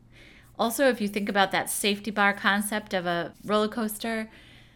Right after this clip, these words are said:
you know, what would it be like to be that person for someone, for a student? So I want you to think about a student whose life is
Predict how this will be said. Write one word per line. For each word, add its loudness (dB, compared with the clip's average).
you -2
know, -2
what -4
would -2
it -4
be 0
like 0
to -10
be -2
that -2
person -6
for -8
someone, -12
for -4
a 2
student? -12
So -6
I 0
want -2
you -10
to -2
think 0
about 4
a -4
student -4
whose -4
life 2
is -4